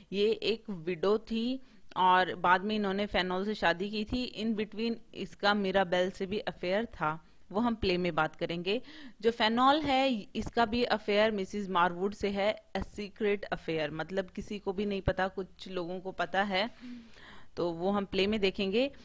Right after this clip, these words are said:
मिसेस अराबेला फेनॉल जो हैं वो, जैसा कि मैंने बताया कि मिराबेल से एक टाइम पे इसका अफेयर रहा है और अभी just ये फ्रेंड्स हैं प्ले में।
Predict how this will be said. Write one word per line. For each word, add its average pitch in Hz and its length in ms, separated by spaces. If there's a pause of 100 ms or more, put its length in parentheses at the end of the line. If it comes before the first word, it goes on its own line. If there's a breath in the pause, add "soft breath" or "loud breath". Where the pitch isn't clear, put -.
(200 loud breath)
मिसेस 240 340
अराबेला 226 500
फेनॉल 214 460
जो 220 140
हैं 208 380
वो, 190 520
जैसा 190 280
कि 202 120
मैंने 202 200
बताया 190 340
कि 214 140
मिराबेल 185 580
से 202 300 (160)
एक 180 180
टाइम 185 220
पे 202 120
इसका 190 220
अफेयर 185 320
रहा 190 300
है 185 260
और 196 200
अभी 175 400
just 180 400
ये 180 140
फ्रेंड्स 151 500
हैं 147 260 (520 soft breath)
प्ले 175 180
में। 151 200